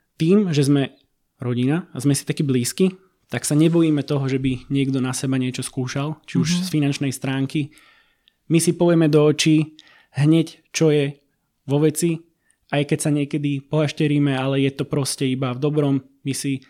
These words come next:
Speaker 1: za päť minút nikto nič nepamätá, že by niečo povedal a vychádzame si absolútne dobre. Máme to pekne rozdelené, každý robí nejakú tú svoju časť v tej práci a ideme ako namazaný stroj, takže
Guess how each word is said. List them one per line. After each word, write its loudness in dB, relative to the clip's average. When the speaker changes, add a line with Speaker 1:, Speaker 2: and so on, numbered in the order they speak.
Speaker 1:
za -4
päť -2
minút 2
nikto -2
nič 0
nepamätá, 0
že -2
by 0
niečo -2
povedal -2
a -12
vychádzame -2
si -8
absolútne -2
dobre. -2
Máme -2
to -6
pekne -4
rozdelené, 0
každý 0
robí 4
nejakú 0
tú -8
svoju 2
časť -4
v -20
tej -4
práci -4
a -2
ideme 2
ako -4
namazaný -2
stroj, -4
takže -4